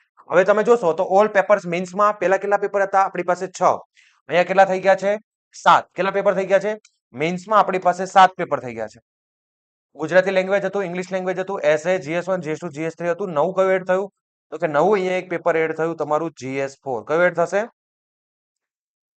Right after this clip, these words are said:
જી એસ ફોર. આ નવું પેપર એડ થયું તમારું, બરાબર છે? હવે બીજું શું કર્યું કે ભાઈ ગુજરાતી અને ઇંગ્લિશ લેંગ્વેજનું પેપર ત્રણસો માર્ક્સનું same to same યુ પી એસ સીમાં જેવું હોય છે,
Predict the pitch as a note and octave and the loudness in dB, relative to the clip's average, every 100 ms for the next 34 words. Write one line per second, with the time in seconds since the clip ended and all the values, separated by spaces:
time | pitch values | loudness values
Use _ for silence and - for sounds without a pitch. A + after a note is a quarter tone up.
0 | _ C#3 D3+ G#3+ C4 - _ - D#3 A#2 | _ -6 0 0 0 -8 _ -2 0 0
1 | - C#3 D#3 E3+ E3+ E3+ E3+ E3 F3 E3+ | 0 -2 0 0 0 0 -2 0 -2 0
2 | E3 E3 F3 _ _ _ _ _ - D#3 | -2 -4 -6 _ _ _ _ _ 0 4
3 | F3 F#3 F#3+ F#3+ _ - D3+ G3 - D#3+ | 4 4 -2 -8 _ -6 0 0 0 -8
4 | F3 G3+ G#3+ F#3+ G#3 G3+ F#3+ G3 D3+ C#3+ | -8 -6 -2 -2 -2 -6 -6 -6 -6 0
5 | G3 G#3 G3+ F#3 F#3 F#3 F#3 F#3 F#3+ F3 | 0 0 -6 -8 -6 -8 -6 -6 -8 -6
6 | F#3+ F#3+ F#3+ F#3+ A3 F3 F3 F3 F3 F3+ | -8 -4 -4 -2 0 0 0 -12 -8 -10
7 | F3+ G3+ G3 F3 F3 F3+ F#3 F3+ D#3+ E3+ | -8 -10 -8 -10 -8 -8 -6 -6 -6 -6
8 | F3 F#3 C#3+ | -6 -6 -10